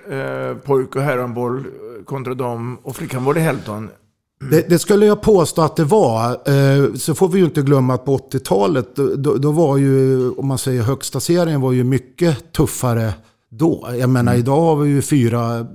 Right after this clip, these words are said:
Speaker 2: elitserielag som spelar utomlands. Då fanns det ju kanske två, tre proffs på den tiden.
Speaker 1: Mm.
Speaker 2: Så att det, det
Speaker 1: Det har
Speaker 2: var
Speaker 1: hänt lite grann.
Speaker 2: Ja, ja, det var nog tuffare att gå upp då på den tiden. Så att nu har jag tagit den ursäkten.
Speaker 1: Ja.
Speaker 2: <laughs> Att det inte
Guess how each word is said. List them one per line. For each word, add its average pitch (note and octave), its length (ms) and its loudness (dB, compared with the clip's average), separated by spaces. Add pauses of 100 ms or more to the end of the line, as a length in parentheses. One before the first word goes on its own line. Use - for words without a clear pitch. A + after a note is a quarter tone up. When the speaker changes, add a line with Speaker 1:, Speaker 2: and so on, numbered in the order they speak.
(280)
Speaker 2:
elitserielag A2+ 800 -4
som A2+ 140 -8
spelar A2+ 340 -6
utomlands. A#2 720 -4
Då C3+ 140 -4
fanns C#3 260 -4
det C3+ 80 -6
ju A#2+ 40 -6
kanske A#2 280 -6
två, G#2 360 -8 (400)
tre E3 200 2
proffs A2 380 -8
på A2+ 140 -8
den G2+ 200 -10
tiden. G#2 300 -8
Speaker 1:
Mm. F#2+ 120 -6
Speaker 2:
Så A#2+ 140 -8
att - 240 -12 (520)
det, A2 100 -4
det A2+ 120 -2
Speaker 1:
Det A#2 120 0
har B2 60 4
Speaker 2:
var D3 80 4
Speaker 1:
hänt A#2+ 140 0
lite A2+ 140 -2
grann. G#2 240 -6 (240)
Speaker 2:
Ja, B2+ 240 2
ja, A2 120 0
det A#2 100 -4
var A#2+ 160 -2
nog C3+ 260 -4 (300)
tuffare D#3 400 0
att B2 80 0
gå C3 160 4
upp - 220 -6
då G#2 160 -6
på G#2 120 -10
den G2 220 -14
tiden. F#2+ 460 -12 (720)
Så B2 60 -10
att A2 200 -12
nu A#2+ 80 -4
har A#2 220 -2
jag G#2+ 100 -4 (460)
tagit A2 260 -2
den A#2 180 2
ursäkten. A2+ 640 0
Speaker 1:
Ja. F3 80 -2
Speaker 2:
<laughs> C3 40 -4
Att - 80 -4
det - 100 0
inte G3+ 320 -2